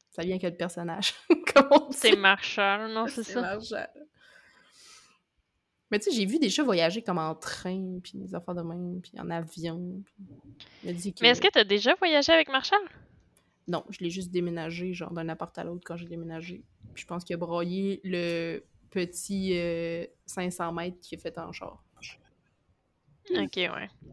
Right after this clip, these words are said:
Speaker 2: Mais c'est parce qu'en même temps, il a pas eu le temps de s'habituer au char.
Speaker 1: Ouais, c'est ça. Puis je vais être là, là, c'est pas comme si, euh,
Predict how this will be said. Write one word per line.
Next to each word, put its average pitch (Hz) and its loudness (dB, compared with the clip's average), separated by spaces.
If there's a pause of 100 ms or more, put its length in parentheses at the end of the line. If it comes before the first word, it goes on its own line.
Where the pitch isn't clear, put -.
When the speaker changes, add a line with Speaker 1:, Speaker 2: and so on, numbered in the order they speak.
(280)
Speaker 2:
Mais 233 4
c'est - -2
parce 233 2
qu'en 214 10
même 214 10
temps, 240 12
il 254 12
a 208 12
pas 202 8
eu 208 4
le 190 -4
temps 214 8
de 214 2
s'habituer 190 2
au 170 -2
char. - -2 (260)
Speaker 1:
Ouais, 202 -2
c'est - -10
ça. - -14 (1160)
Puis - -6
je 185 -4
vais 185 4
être 180 -4
là, 156 -4
là, 185 0
c'est - -6
pas 180 -6
comme 180 -6
si, - -14
euh, 196 -8